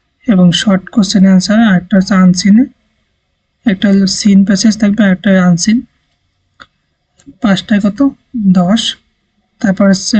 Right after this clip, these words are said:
write from a verb, write from a verb দশটা থাকবে, দশটা থেকে পাঁচ নম্বর। তারপরে identify and using tense, টেন্স চিহ্নিতকরণ, এটা কি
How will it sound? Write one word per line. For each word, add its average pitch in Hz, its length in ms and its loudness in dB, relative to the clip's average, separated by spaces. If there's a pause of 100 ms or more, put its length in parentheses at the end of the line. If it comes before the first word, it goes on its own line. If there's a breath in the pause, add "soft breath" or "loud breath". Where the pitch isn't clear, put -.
write 185 280 0
from 190 140 2 (100)
a - 80 2
verb, 180 220 0 (1400)
write 190 240 -2
from 196 200 0
a - 80 2
verb 196 160 0 (220)
দশটা 180 320 -2
থাকবে, 190 260 2 (160)
দশটা 185 320 -2
থেকে 220 200 0 (560)
পাঁচ 180 180 -2 (140)
নম্বর। 185 280 4 (760)
তারপরে 202 280 -2 (140)
identify 185 460 0 (520)
and 185 120 2 (180)
using 190 240 2 (180)
tense, 180 360 0 (400)
টেন্স 196 280 2 (120)
চিহ্নিতকরণ, 190 640 2 (720)
এটা 196 240 0
কি 214 100 0